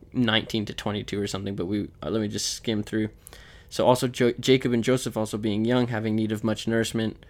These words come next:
were grieved because of their afflictions of their mother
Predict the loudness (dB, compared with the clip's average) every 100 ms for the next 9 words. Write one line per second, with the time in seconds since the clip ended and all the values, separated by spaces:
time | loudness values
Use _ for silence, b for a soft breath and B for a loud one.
0 | b b -4 -2 2 2 2 -2 0 0
1 | 0 0 0 0 0 0 -2 -2 -6 -16
2 | -4 0 0 -2 -4 -10 -4 0 2 0
3 | 0 -6